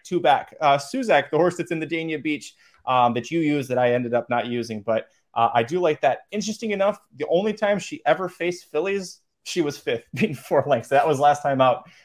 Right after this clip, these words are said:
Uh, but it was a Group Two in France. Uh, so, you know, hopefully the, the time off, uh, I know Chad Brown has had her for several months, it sounds like. So she's got a,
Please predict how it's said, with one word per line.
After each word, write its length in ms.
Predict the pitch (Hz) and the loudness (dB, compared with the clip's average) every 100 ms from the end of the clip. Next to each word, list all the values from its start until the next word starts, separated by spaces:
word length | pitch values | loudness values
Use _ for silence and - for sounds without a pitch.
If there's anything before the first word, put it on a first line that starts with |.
| _ | _
Uh, 180 | 123 123 | 4 4
but 120 | 139 | 6
it 60 | 151 | 6
was 180 | 196 | 6
a 40 | 175 | 4
Group 280 | 147 160 156 | 0 -2 -2
Two 340 | 151 143 143 | -4 -2 0
in 160 | 135 139 | -2 -2
France. 420 | - 123 120 - | -2 -2 -2 -4
Uh, 300 | 117 113 113 | -2 0 -2
so, 400 | - 117 113 - _ _ _ | 0 0 0 -2 _ _ _
you 80 | - | -8
know, 120 | 110 - | -6 0
hopefully 460 | 135 170 165 165 | 0 0 0 0
the, 160 | 139 135 | 0 -4
the 100 | 127 | -6
time 340 | 123 147 151 147 | -6 0 2 4
off, 400 | 139 143 139 - - | 4 2 0 -12 -2
uh, 380 | 127 123 120 120 - | 2 4 2 0 -2
I 60 | 127 | -2
know 100 | 127 | -2
Chad 240 | 143 131 | -2 0
Brown 180 | 131 131 | 0 -2
has 100 | 117 | -2
had 200 | 123 120 | 0 0
her 80 | 117 | 0
for 240 | - 110 | -4 -4
several 360 | 110 135 131 131 | -2 -2 0 0
months, 300 | 120 123 - | 0 0 -6
it 60 | |
sounds 340 | - 120 117 113 | -8 -4 -4 -4
like. 220 | 117 113 | -6 -6
So 320 | - 113 110 _ _ _ | -4 -4 -4 _ _ _
she's 200 | - 113 | -16 -10
got 240 | - 131 | 2 4
a, 160 | 131 120 | 4 0